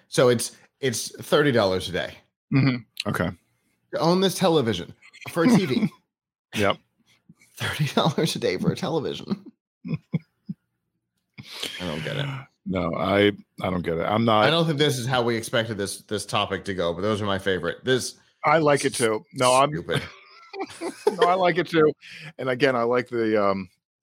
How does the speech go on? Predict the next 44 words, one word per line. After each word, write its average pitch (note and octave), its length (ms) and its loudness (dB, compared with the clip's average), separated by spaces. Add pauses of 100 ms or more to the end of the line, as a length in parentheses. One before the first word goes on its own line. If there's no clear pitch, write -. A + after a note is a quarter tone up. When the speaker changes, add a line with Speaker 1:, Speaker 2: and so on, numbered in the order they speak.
(140)
Speaker 2:
the, G2 280 -2
uh, - 20 -4
show A2 160 -8
title. G2 280 -18
I G#2+ 80 -14
have G#2 120 -10
it. A2 80 -8 (100)
I A#2+ 60 -8
already C3+ 300 -2
ha-, C3 120 -4
I B2 40 -8
already B2+ 200 -4
have A2 180 -2
it. G#2 160 -6 (600)
I - 60 -6
already A2 180 2
have G2 180 2
it. G2 220 2
Um, G2 380 2 (640)
I G2 100 -10
just - 160 -8
had F#2 120 -2
a F#2+ 60 -4
second - 220 -6
ago. - 280 -12
Ah, G2+ 160 -6
crap. - 380 -6
Uh, G#2+ 260 2
one G#2+ 280 2
hundred C#3 140 2
thousand C3 260 2
dollars A#2+ 360 4
for G#2+ 140 -2
a G2 40 -2
T C#3+ 200 0
V D#3 180 2
or A#2+ 160 2
a A2+ 60 0
house. F#2 380 -4 (1900)
Speaker 1:
It F#2+ 80 -12
makes F#2 220 -6
me F2+ 100 -6
so E2 160 -6
sad. D#2+ 360 -8